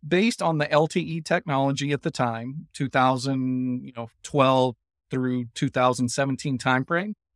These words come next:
was kind of that mid-cycle of four G as it was really ramping up. So we knew, based on public safety feedback,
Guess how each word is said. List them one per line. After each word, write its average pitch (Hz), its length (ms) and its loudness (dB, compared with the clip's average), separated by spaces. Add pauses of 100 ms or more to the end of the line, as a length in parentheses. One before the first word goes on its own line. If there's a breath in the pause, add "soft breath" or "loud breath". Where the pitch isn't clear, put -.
(180)
was 160 100 -6
kind 214 220 4
of 180 60 2
that 151 180 2
mid-cycle 151 760 2
of 131 100 2
four 151 220 0
G 147 280 0
as 143 140 2
it 127 100 -2
was 117 160 -6
really 135 320 2
ramping 127 440 2
up. 117 200 2 (320)
So - 160 -4
we 131 100 0
knew, 180 540 0 (180)
based 143 260 0
on 127 140 0
public 143 300 0
safety 139 260 0
feedback, 131 520 0